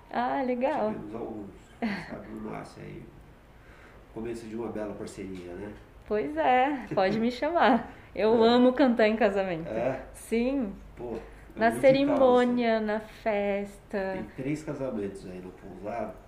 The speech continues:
Speaker 2: que a gente tá, pô, marca pra setembro, né? Era do ano, começo do ano passado, né? Começou com o covid e tal. Aí a gente, pô,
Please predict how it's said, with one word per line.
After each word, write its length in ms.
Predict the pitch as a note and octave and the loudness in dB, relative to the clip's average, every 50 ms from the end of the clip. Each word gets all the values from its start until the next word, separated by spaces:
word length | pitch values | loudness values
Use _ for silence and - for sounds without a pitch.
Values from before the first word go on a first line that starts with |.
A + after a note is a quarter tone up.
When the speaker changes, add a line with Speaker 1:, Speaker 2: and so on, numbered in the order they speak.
| - - | -20 -20
Speaker 2:
que 100 | - G#2 | -16 -16
a 60 | G2+ | -14
gente 340 | F#2+ G2 G2+ G#2 G#2 - - | -12 -12 -12 -14 -14 -16 -14
tá, 360 | - - A2+ A2+ A2+ - - - - - - - - - - - - - | -10 -6 -6 -4 -4 -6 -8 -12 -16 -20 -20 -20 -20 -20 -20 -20 -12 -8
pô, 240 | D3 C3 A2+ A2+ - - - - - - - - - - - - - - - - | -6 -6 -6 -6 -8 -12 -16 -20 -20 -20 -20 -20 -20 -20 -20 -20 -20 -20 -18 -10
marca 260 | B2+ B2+ C#3 C#3+ C#3+ - | -6 -4 -4 -4 -4 -6
pra 100 | - C3+ | -10 -8
setembro, 640 | - D#3 D3 D3 - C#3 B2+ A#2 A2 G2+ F#2+ F#2+ - - - - - - - - | -6 -6 -6 -6 -4 -4 -4 -2 -4 -4 -6 -10 -16 -18 -20 -20 -20 -20 -20 -16
né? 260 | G2+ G#2+ A2 A2 A2+ - - | -12 -10 -10 -10 -10 -12 -12
Era 100 | G2+ G#2+ | -12 -12
do 140 | G#2 G#2 G#2+ | -10 -8 -8
ano, 140 | A2 A2 G#2+ | -8 -8 -8
começo 300 | G#2 - G#2+ G#2 G#2 G2+ | -10 -10 -12 -12 -10 -10
do 60 | A2 | -10
ano 100 | G#2+ G#2 | -10 -8
passado, 500 | - A2+ A2 - - A2+ G#2 F#2+ F#2 - - - - - - - - - - - - - - - - - | -8 -10 -10 -10 -8 -8 -8 -8 -8 -10 -14 -18 -20 -20 -20 -20 -20 -20 -20 -20 -20 -20 -20 -20 -20 -16
né? 160 | - G#2+ G#2 G#2 - - - | -14 -14 -14 -14 -16 -18 -16
Começou 300 | - G2 - - G2+ G2+ | -16 -16 -16 -14 -16 -16
com 280 | - - - - A2 | -16 -16 -16 -14 -14
o 40 | G#2 | -14
covid 280 | G2 G2+ A2 A2+ A2 G#2 | -12 -10 -10 -10 -10 -10
e 40 | G2+ - - | -14 -16 -12
tal. 400 | A2+ A2 A#2 A#2+ - - - - - - - - - - - - - - - - - - - - - | -8 -6 -6 -6 -8 -10 -16 -20 -20 -20 -20 -20 -20 -20 -20 -20 -20 -20 -20 -20 -20 -20 -20 -20 -18
Aí 260 | G2+ G#2 - G#2 A2 | -16 -12 -10 -8 -6
a 60 | A2+ A2 | -6 -6
gente, 320 | G#2+ A2+ A2+ A2+ - A#2 | -6 -6 -8 -8 -10 -14
pô, 280 | A2 - A#2+ A#2+ A2 A2 | -16 -14 -10 -10 -10 -10